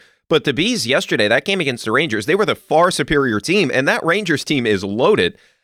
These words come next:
I would also say I thought Coyle was really good in this game. I referenced some of the points, but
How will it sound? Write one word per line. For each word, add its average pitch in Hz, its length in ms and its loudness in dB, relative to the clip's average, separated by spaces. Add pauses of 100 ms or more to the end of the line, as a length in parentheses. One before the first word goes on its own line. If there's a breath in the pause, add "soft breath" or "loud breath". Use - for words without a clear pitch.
(180 soft breath)
I 165 100 2
would 247 100 2
also 220 220 0
say 160 180 2
I 165 140 2
thought 202 240 -2
Coyle 165 340 2
was 151 140 -2
really 156 180 2
good 143 140 0
in 143 60 -4
this 139 120 -4
game. 139 200 -2
I 107 40 4
referenced 110 400 0
some - 80 -4
of 92 60 -4
the 92 80 -4
points, 120 340 -2
but 104 220 0